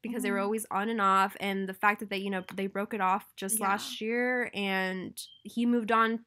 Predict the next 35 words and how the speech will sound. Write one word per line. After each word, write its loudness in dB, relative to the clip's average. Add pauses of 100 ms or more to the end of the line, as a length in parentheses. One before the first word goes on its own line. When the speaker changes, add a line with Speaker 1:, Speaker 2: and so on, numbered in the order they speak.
Speaker 1:
two -2
months 0
later 0
to -10
be -6
with -6
Hailey, 0
get 2
Speaker 2:
Mm-hmm. -6
Speaker 1:
married. 2
And -2 (240)
you 0
know 4
what? 8
I 10
honestly 0
feel -2
like 0
it 2
was 0
just -6
him 2
running 2
away -2
from, -6
like, -4
his -4
actual -2
feelings. 0
Speaker 2:
Yeah, -4 (100)
definitely. -4 (360)
And 4 (220)
I -2
don't 2
know. 0